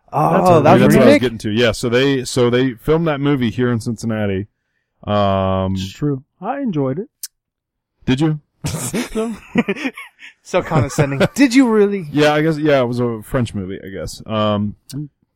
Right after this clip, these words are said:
Speaker 3: but, yeah, so, I mean, Frank Grillo, stars Frank Grillo and, um, Anthony Mackie.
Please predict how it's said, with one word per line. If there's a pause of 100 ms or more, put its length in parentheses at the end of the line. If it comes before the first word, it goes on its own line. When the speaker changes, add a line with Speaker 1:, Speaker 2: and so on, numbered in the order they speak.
(140)
Speaker 3:
but, (560)
yeah,
so,
I
mean,
Frank
Grillo,
stars
Frank
Grillo
and,
um,
Anthony
Mackie.